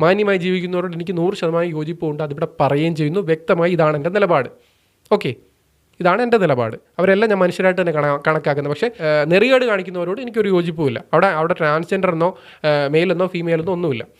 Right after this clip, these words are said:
ഇതുപോലെ തന്നെ ഈ അഭിഷേക് ശ്രീകുമാർ അദ്ദേഹത്തിൻ്റെ ഭാഗം പറയുന്നുണ്ട്. അത് നമുക്ക് ആ വീഡിയോ ഒന്ന് കണ്ട്, കണ്ടു നോക്കാം. അതിനുശേഷം എന്ത് കമൻ്റാണ് അദ്ദേഹം ഇട്ടത് എന്നുള്ളത് നമുക്ക് കാണാം. ആദ്യം അഭിഷേക്,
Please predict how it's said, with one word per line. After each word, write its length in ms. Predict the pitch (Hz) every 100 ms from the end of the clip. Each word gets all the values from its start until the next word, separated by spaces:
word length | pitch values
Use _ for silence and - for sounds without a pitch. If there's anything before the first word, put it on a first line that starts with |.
| -
ഇതുപോലെ 440 | 196 220 185 143 135
തന്നെ 200 | 123 147 _ _ _ _ _ -
ഈ 280 | 165 170 - -
അഭിഷേക് 400 | 156 160 175 165 -
ശ്രീകുമാർ 540 | - 175 208 175 151 156
അദ്ദേഹത്തിൻ്റെ 420 | 160 151 151 156
ഭാഗം 320 | 143 143 160
പറയുന്നുണ്ട്. 440 | 143 143 139 127 180 - - -
അത് 160 | 156 185
നമുക്ക് 200 | 170 175
ആ 60 | 156
വീഡിയോ 400 | 175 180 196 202
ഒന്ന് 140 | 170
കണ്ട്, 280 | 165 147 151
കണ്ടു 260 | - 156 160
നോക്കാം. 280 | 139 - - _ -
അതിനുശേഷം 500 | 170 175 170 180 165
എന്ത് 320 | 170 196 202 208 170
കമൻ്റാണ് 560 | 151 180 185 175 165
അദ്ദേഹം 360 | 151 156 165 156
ഇട്ടത് 280 | 143 151 170
എന്നുള്ളത് 360 | 147 143 139
നമുക്ക് 220 | 135 135 139
കാണാം. 240 | 135 185 - - -
ആദ്യം 340 | 175 190 220
അഭിഷേക്, 460 | 156 170 - 185